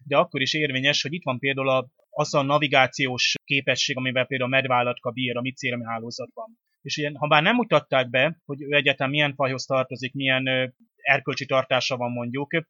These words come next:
de az biztos, hogy nem pusztítaná el úgy például a micérium hálózatot, ahogy például az utazással, a spórahajtóművel, illetőleg annak energiaforrásként felhasználásával a tüköruniverzumban tette ugye a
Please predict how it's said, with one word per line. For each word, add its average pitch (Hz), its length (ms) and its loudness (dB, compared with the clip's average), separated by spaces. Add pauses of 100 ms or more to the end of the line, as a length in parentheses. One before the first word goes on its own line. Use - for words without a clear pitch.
de 143 120 -2
az 135 120 -2
biztos, 165 400 -2
hogy 139 320 2
nem 147 220 0
pusztítaná 131 600 0
el 123 80 2
úgy 139 280 -4
például 127 260 -2
a 120 40 -4
micérium 127 460 -6
hálózatot, 127 540 -4
ahogy 117 260 -4
például 131 580 0 (200)
az 131 180 -10
utazással, 139 760 2
a 135 60 0
spórahajtóművel, 143 1160 4 (100)
illetőleg 147 560 2
annak 139 260 0
energiaforrásként 131 1000 0
felhasználásával 131 920 0
a 127 60 0
tüköruniverzumban 123 840 -4
tette 127 320 -6
ugye 123 240 -4
a 120 220 0